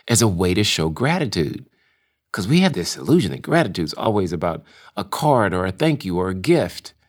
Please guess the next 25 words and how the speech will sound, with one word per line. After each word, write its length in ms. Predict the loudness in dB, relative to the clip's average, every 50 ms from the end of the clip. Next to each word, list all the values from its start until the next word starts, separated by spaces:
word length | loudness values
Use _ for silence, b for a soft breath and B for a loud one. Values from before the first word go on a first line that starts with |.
| _ _ _ _ _
No, 420 | 0 2 2 4 4 2 0 -2 -4 -4
it 140 | -4 -2
could 140 | 0 0 2
be 140 | 4 4 2
a 60 | 2
behavior 640 | 2 2 0 0 0 0 0 0 0 0 0 -2 -2
that's 220 | -2 -4 -6 -6
different 580 | -6 -2 0 0 0 0 0 -2 -2 -2 -4 -8 b b b b b b b b b b 0
than 160 | 2 4 4
what 160 | 4 2 0
you're 100 | 0 2
used 220 | 2 2 2 0 -2
to 80 | -2
delivering. 540 | -2 -2 0 0 0 -2 -2 -4 -10 -10 -8
So 160 | -6 -2 -2
show 180 | 2 4 4 4
some 160 | 4 4 4
gratitude. 680 | 4 6 6 4 4 2 0 -2 -2 -2 -2 -4 -8 -14 _ b b b b b b b b b b b
And 160 | b -4 -2 0
don't 160 | 0 -2 -2
forget, 440 | -2 -2 2 4 4 4 2 0 -6 -20 _ _ _ _ _ _ _ _ _ _ -4
this 140 | -2 0 4
thing 160 | 4 4 4
called 220 | 4 4 2 2
humility 840 | 2 0 0 2 2 2 4 2 2 0 0 -2 -4 -4 -4 -4 -8